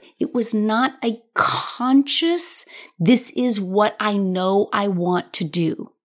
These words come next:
I didn't actually decide to join. I was invited. My coach believed in me. I met the criteria. She knew I could do it, but I didn't actually say,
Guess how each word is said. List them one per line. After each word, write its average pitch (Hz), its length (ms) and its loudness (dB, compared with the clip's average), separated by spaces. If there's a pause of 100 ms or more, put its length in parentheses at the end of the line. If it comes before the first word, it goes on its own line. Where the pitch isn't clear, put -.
(720)
I 233 140 0
didn't 262 520 0
actually 220 460 -2
decide 190 600 0
to 214 100 -4
join. 185 560 0 (320)
I 233 140 2
was 240 300 2
invited. 208 800 0 (880)
My - 80 2
coach - 480 -2
believed 269 420 0
in 269 160 0
me. 285 360 0 (360)
I 190 80 -2
met 170 320 0
the 208 120 0
criteria. 180 960 -2 (180)
She - 460 0
knew 247 240 2
I 180 140 0
could 156 220 -8
do 165 240 0
it, 285 280 0 (280)
but 233 120 -2
I 262 100 -2
didn't 339 420 2
actually 247 500 0
say, 247 360 0